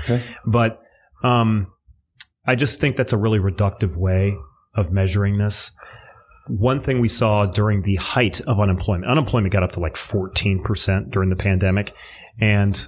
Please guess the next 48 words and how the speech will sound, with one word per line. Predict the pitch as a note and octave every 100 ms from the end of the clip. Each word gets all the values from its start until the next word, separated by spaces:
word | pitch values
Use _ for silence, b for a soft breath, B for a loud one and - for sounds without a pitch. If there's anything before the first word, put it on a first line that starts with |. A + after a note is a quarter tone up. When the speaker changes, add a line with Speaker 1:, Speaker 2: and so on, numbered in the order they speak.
| -
Speaker 2:
a |
lot | A2 G#2 G2
of | -
states, | - C#3+ G2+ -
including | G#2 C#3+ E3+
the | A#2
federal | - A#2 G#2
government, | A2+ G#2+ G2+ G2
boosted | - A2 - A2+
unemployment | G#2 G#2+ F#2+ F#2 G#2+ G2+ F#2+
insurance | F#2 F2+ F#2+ E2+ -
during | F2+ F2
that | E2 F2
time. | - F#2 E2+ E2 B B B B
And | A#2+ A2+ G#2 _ _ -
as | C#3 D3
we're | C#3+
kind | - F#3 E3+
of |
winding | B2+ C#3 C3
down | C3 B2
over | A2
the | G#2+
last | A#2 A#2 -
year | A2+ B2+
or |
so, | G#2+ - F#2+
a | F2+ G#2
lot | G#2 A2
of | B2
states, | - G#2+ F#2+
including | G#2 G2 A#2 A#2+ A2+
Missouri, | G#2 F2+ F#2+ F2+ F2+
are | G2+
like, | F#2 F2+ E2+
"We | C3
gotta | C#3 A#2
get | A2+ A2
these | A#2 G#2
people | A#2+ -
back | G2+ A2+ A2
on | A#2+ G#2+
the |
work, | G2+ C3 C#3+
uh, | C3
back | B2+ B2+ B2
on | A#2+ A#2+
the, | A2+ A2 G2+